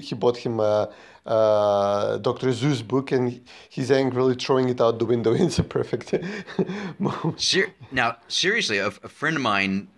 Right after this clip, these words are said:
Speaker 2: there in Skopje posted a picture of himself, and he had a, in his hand, uh, in his home, The Cat in the Hat.
Speaker 1: <laughs>
Speaker 2: Uh, and I know that the Doctor Seuss books are available somewhere at some of the bookstores there. You guys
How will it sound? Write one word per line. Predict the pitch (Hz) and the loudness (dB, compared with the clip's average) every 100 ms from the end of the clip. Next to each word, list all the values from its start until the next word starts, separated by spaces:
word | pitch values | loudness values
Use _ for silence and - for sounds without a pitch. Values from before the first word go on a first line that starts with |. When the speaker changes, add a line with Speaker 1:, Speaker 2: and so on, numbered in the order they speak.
| - | -12
Speaker 2:
there | 101 101 | -4 -2
in | 95 | -2
Skopje | - 104 95 85 - | -4 -6 -4 -4 -6
posted | 113 104 95 90 | -6 -4 -4 -6
a | |
picture | - 95 95 | -8 -10 -8
of | 87 | -10
himself, | 85 - 87 85 | -8 -4 -4 -4
and | 87 | -4
he | |
had | 87 85 | -2 -2
a, | 80 - | -4 -8
in | 92 | -14
his | 80 85 | -12 -4
hand, | 90 85 82 80 | -2 -2 -4 -12
uh, | |
in | 73 82 | -14 -14
his | 80 | -14
home, | 87 80 76 71 | -14 -16 -18 -20
The | 80 | -6
Cat | 90 73 | -4 -4
in | |
the | 73 | -4
Hat. | 98 85 | -4 -2
Speaker 1:
<laughs> | - - 170 - - | -2 -2 -4 -2 -2
Speaker 2:
Uh, | - 87 80 - - | 0 0 0 -4 -4
and | 101 | -2
I | 101 | 0
know | 107 139 196 104 90 95 | 0 0 0 0 -2 -2
that | 95 92 - | -4 -4 -8
the | 95 | -2
Doctor | 101 95 - | -2 -2 -6
Seuss | - - 101 - | -8 -6 -6 -8
books | 90 82 | -8 -8
are | 90 80 | -4 -4
available | 82 82 107 135 90 76 | -4 -4 -2 -2 -4 -8
somewhere | - 127 143 104 | -6 -4 -4 -4
at | 76 | -4
some | - 120 | -6 -8
of | |
the | 92 | -8
bookstores | - - 80 71 | -10 -10 -12 -12
there. | 76 71 - _ _ _ - | -6 -6 -8 _ _ _ -18
You | 104 175 | -8 -4
guys | 190 95 80 73 82 92 - | 0 2 2 0 -2 -4 -6